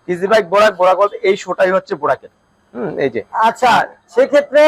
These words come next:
Speaker 2: এই গাড়িটার প্রাইস কত রাখতেছেন
Speaker 1: এই
Speaker 2: আপনারা?
Speaker 1: গাড়িটার প্রাইস হচ্ছে দুই লক্ষ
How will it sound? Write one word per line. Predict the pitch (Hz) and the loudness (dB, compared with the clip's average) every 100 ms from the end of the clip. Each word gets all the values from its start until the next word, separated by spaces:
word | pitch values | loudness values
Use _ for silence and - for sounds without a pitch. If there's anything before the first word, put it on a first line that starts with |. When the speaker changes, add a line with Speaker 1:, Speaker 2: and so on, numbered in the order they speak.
| 320 330 - _ _ - | 4 2 -2 _ _ -2
Speaker 2:
এই | 233 247 254 254 254 247 | 2 4 4 2 -2 -2
গাড়িটার | 196 254 269 277 277 | 0 2 2 0 0
প্রাইস | 269 269 262 | 2 0 0
কত | 294 294 | -2 0
রাখতেছেন | 269 - 254 240 | -2 -2 -4 0
Speaker 1:
এই | 220 190 | 2 2
Speaker 2:
আপনারা? | 214 202 | 4 2
Speaker 1:
গাড়িটার | 202 196 214 | 2 2 0
প্রাইস | 208 202 196 | 2 0 0
হচ্ছে | 208 - 226 214 | -4 0 0 0
দুই | 202 180 | -2 -4
লক্ষ | 202 208 | -4 -2